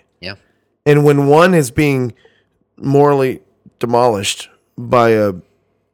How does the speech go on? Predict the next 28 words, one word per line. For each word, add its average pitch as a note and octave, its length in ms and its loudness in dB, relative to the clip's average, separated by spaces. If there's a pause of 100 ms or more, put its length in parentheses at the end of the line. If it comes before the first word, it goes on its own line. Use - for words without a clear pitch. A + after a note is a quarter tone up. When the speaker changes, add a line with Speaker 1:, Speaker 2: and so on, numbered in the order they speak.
(300)
Speaker 2:
oppressive A#2+ 800 -2 (200)
dictator G2+ 680 -4
Speaker 1:
Mm. E2 280 -14
Speaker 2:
named A#2 240 -4
Jose A#2+ 280 2
Mourinho, G2+ 680 -4 (380)
who C#3 220 -2
squashes B2 800 0
all B2+ 160 4
creativity A#2 840 -2
everywhere. G#2+ 640 -8 (100)
Speaker 1:
Yeah. D#2+ 200 -12 (520)
No G#2+ 100 0
Speaker 2:
Yeah, A2+ 80 4
Speaker 1:
room, C3 160 0
no B2 120 0
room D#3 100 2
Speaker 2:
it's D#3 100 -8
Speaker 1:
for A2 80 -6
Speaker 2:
good F#3 160 4
Speaker 1:
that. D#3 60 -6
Speaker 2:
to E3 80 -4
see E3+ 220 0
that C3+ 140 -8
that's B2+ 280 0
gone. F#2+ 480 -12
Speaker 1:
Yeah. A#2+ 180 -10 (760)
Speaker 2:
And C3 360 0